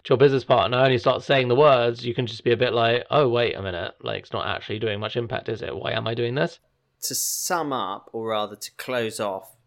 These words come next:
Speaker 2: so you, you have this fundraise, December twenty twenty. So you're coming into twenty twenty-one with burgeoning bank account, most of the money in Silicon Valley Bank, which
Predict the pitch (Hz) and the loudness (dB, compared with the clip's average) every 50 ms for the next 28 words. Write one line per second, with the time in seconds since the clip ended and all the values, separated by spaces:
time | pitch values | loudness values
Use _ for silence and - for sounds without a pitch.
0 | _ _ - - 127 131 135 127 147 - 147 135 127 117 123 165 165 - - 131 | _ _ -8 -6 -4 -2 -2 -2 -2 -4 -4 -4 0 2 4 4 4 4 2 2
1 | 120 110 - - - - - - - - - - - 113 107 104 101 104 98 104 | 2 2 0 -2 -6 -8 -10 -12 -20 -20 -6 0 2 2 2 2 0 0 2 2
2 | 120 143 - - - _ - 123 113 - 123 113 107 101 95 101 98 98 95 95 | 0 -2 -4 -10 -14 _ -8 -6 -4 -2 -2 -2 -2 -2 -2 -2 0 0 0 -2
3 | 95 92 90 - - - 135 110 104 101 98 - - 104 95 95 95 - - - | -2 -4 -6 -10 -6 -4 -2 -2 -2 -4 -8 -8 -8 -8 -8 -8 -10 -8 -8 -8
4 | - - - _ - - 120 117 - - 156 147 143 139 127 127 120 117 113 104 | -8 -8 -10 _ -10 -10 -8 -8 -4 0 2 2 4 4 2 2 0 0 -2 -2
5 | - - 117 107 101 101 98 95 92 - _ - - - 117 110 107 104 101 98 | -2 0 0 2 2 2 2 0 -4 -8 _ -8 -2 -2 0 0 -2 -2 -4 -6
6 | - - _ _ _ _ - - - 110 98 98 98 98 101 98 95 98 113 143 | -8 -12 _ _ _ _ -10 -6 -4 -4 -4 -4 -6 -6 -4 -4 -4 -4 -6 -10
7 | 160 _ _ _ 101 101 107 104 98 95 95 92 90 - _ _ _ - 170 175 | -14 _ _ _ -10 -4 -2 0 0 0 0 -2 -4 -8 _ _ _ 4 6 8
8 | 170 156 - 147 135 127 - - 127 123 120 - - 113 - - 110 107 120 139 | 8 6 4 2 -2 0 4 4 4 4 4 -2 -6 -10 -4 0 0 2 2 2
9 | 151 - _ - - 160 156 151 143 - - 143 135 127 123 123 120 113 113 113 | 0 -4 _ -4 4 8 8 10 10 8 6 6 6 6 6 6 4 2 0 0
10 | - 131 117 110 - - 113 101 110 104 104 107 101 - 101 101 113 123 - - | 0 0 0 -2 -2 -6 -6 -2 -2 -2 -2 -2 -4 -4 -4 -4 -4 -6 -6 -6
11 | 113 113 110 - - - - - | -4 -4 -4 -4 -4 -8 -10 -10